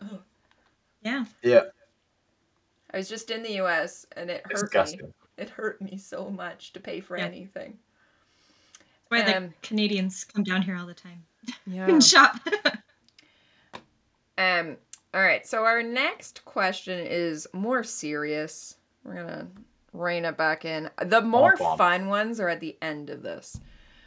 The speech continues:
Speaker 1: Um, and I will say that, so the question originally, how it read, was, "Do you agree with tabula rasa?" And I had to, kind of in the final hour, put quicksilvers because we were getting lots of questions. And this is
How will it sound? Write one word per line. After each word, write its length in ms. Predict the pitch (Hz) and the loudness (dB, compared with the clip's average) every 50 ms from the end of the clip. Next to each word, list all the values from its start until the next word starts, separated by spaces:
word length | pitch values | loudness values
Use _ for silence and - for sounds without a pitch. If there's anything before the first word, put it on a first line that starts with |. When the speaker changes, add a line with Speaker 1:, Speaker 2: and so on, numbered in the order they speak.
| _ _ _ _ - | _ _ _ _ 0
Speaker 1:
Um, 380 | 185 185 180 175 175 175 - - _ _ _ _ _ _ _ - | 4 6 6 6 6 4 -2 -10 _ _ _ _ _ _ _ 4
and 260 | 214 214 220 220 202 - | 4 4 4 4 2 4
I 120 | 202 208 | 4 4
will 240 | 220 226 240 240 233 | 6 6 4 4 4
say 460 | 233 - - 226 214 208 196 190 - - | 2 0 2 2 4 4 2 0 -2 -2
that, 440 | 190 185 180 180 180 170 170 - - _ _ _ _ _ _ _ _ _ - | 0 2 2 4 2 0 -2 -6 -18 _ _ _ _ _ _ _ _ _ -14
so 220 | - - 214 202 185 | -8 -4 -2 -2 -2
the 160 | 180 196 196 | -2 -2 -6
question 1000 | - - - - - - 302 320 320 - - - - 294 269 247 226 214 190 - _ _ _ - | -6 -8 -18 -4 2 4 4 4 4 0 -6 -8 -4 -2 0 0 0 -2 -6 -10 _ _ _ 0
originally, 960 | 175 185 185 175 165 185 202 214 196 196 - 214 208 196 190 190 185 180 180 | 2 2 2 2 2 4 4 4 4 2 -4 -4 -2 -2 -2 -2 -2 -4 -4
how 320 | 180 190 196 170 170 170 | -6 -4 -2 -2 0 0
it 160 | 170 165 - - | 0 -2 -4 -6
read, 440 | 151 143 143 151 147 143 - - - - | -8 -8 -6 -6 -6 -8 -10 -12 -12 -8
was, 380 | 175 160 156 156 151 - - _ - 165 | -8 -6 -6 -8 -10 -12 -16 _ -20 -18
"Do 120 | - - 175 | -12 -8 -6
you 160 | 180 180 185 | -2 -2 -2
agree 580 | 175 - - 156 156 160 165 165 165 165 160 151 | -2 -4 -6 -10 -8 -6 -6 -4 -4 -4 -4 -6
with 340 | - - 151 147 139 127 - _ _ _ _ - | -6 -8 -8 -8 -8 -8 -10 _ _ _ _ -10
tabula 520 | - - 156 156 143 147 151 147 143 135 | -2 0 2 2 2 0 -2 -4 -4 -4
rasa?" 580 | - - - - - - - - 52 - - - _ _ _ _ _ _ _ _ - - _ _ _ _ - - | -4 -4 -6 -8 -8 -12 -16 -16 -16 -16 -16 -20 _ _ _ _ _ _ _ _ -20 -20 _ _ _ _ -6 -4
And 140 | 180 175 | -4 -2
I 400 | - - 170 180 190 185 185 190 | -2 2 4 6 8 8 8 6
had 380 | 190 202 202 180 180 175 165 - | 2 2 0 0 0 0 -2 -4
to, 200 | - 175 170 156 | -6 -4 -4 -4
kind 300 | - 196 190 196 202 190 | -6 -6 -6 -6 -4 -4
of 100 | 185 175 | -6 -6
in 120 | 175 170 | -6 -6
the 80 | 165 160 | -8 -8
final 400 | - 175 165 165 165 160 160 160 | -6 -4 -4 -4 -2 -2 -2 -2
hour, 540 | 156 151 151 151 151 151 147 143 - - _ - | -2 -2 -2 -2 -2 -2 -2 -2 -4 -6 _ -10
put 340 | - 180 165 156 - - - | -4 -4 -4 -4 -4 -10 -20
quicksilvers 1160 | - - - 208 208 - - - - - 180 160 147 147 143 110 143 143 147 160 202 - - | -14 -8 -8 -8 -8 -8 -14 -14 -8 -4 -2 -2 0 -2 -2 -4 -4 -2 -2 -4 -6 -6 -8
because 320 | - 185 170 - 185 170 165 | -10 -10 -6 -4 -4 -6 -4
we 160 | 160 165 170 | -4 -4 -4
were 80 | 170 170 | -4 -2
getting 440 | 165 185 185 185 180 180 165 160 | -2 -2 -2 -2 -4 -6 -6 -6
lots 360 | 165 190 277 392 415 - - 403 | -4 0 0 0 0 -2 -6 -12
of 100 | 403 - | -12 -8
questions. 800 | - - 339 381 381 - - - - - 226 175 160 170 180 202 | -4 -2 -2 -2 -2 -6 -12 -12 -8 -6 -6 -6 -6 -8 -8 -8
And 120 | 196 202 | -8 -6
this 220 | 226 254 - - | -6 -8 -8 -8
is 120 | 339 302 | -10 -10